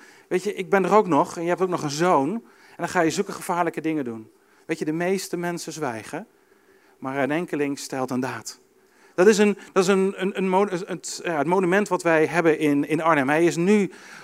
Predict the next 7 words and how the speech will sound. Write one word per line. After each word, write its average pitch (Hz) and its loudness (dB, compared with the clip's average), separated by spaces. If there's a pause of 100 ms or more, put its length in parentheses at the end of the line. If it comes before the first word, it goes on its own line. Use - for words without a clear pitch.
(140)
eh, 147 2
ontmanteld. 214 2 (340)
Hij 156 -2
staat 160 2
nu 180 2
in 160 2
stukjes - 0